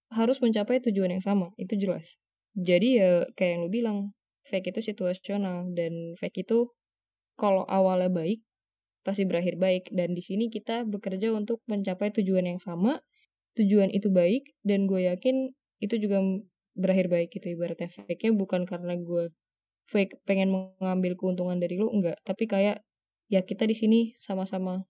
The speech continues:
paham lah. Kita di sini, sini sama, sama-sama mau ngapain, sama-sama mau achieve apa, ya udah. Tapi kalau ya itu balik lagi, kalau ketemunya di kehidupan, kehidupan pribadi, ya gak usah. Buat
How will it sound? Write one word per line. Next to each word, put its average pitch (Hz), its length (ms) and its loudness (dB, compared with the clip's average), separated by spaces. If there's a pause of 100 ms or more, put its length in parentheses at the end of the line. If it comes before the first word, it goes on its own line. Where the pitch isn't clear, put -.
(100)
paham 190 320 0
lah. 190 100 -4 (460)
Kita 185 240 -2
di 185 80 -4
sini, 180 160 -4
sini 185 160 -4
sama, 180 400 -2
sama-sama 185 320 -4
mau 175 240 -6
ngapain, 190 320 0
sama-sama 202 480 -2
mau 175 160 -4
achieve 180 240 -6
apa, 240 400 -6 (560)
ya 185 160 0
udah. 170 160 -2 (480)
Tapi 185 240 -6
kalau 175 240 0
ya 165 80 2
itu 226 240 -2
balik 170 160 -2
lagi, 165 200 -8
kalau 160 200 -8
ketemunya 160 400 -10
di 156 160 -10
kehidupan, 185 640 -2 (240)
kehidupan 175 400 -2
pribadi, 180 480 0 (640)
ya 156 240 -6 (400)
gak 156 160 -4
usah. 190 320 0 (720)
Buat 165 240 -4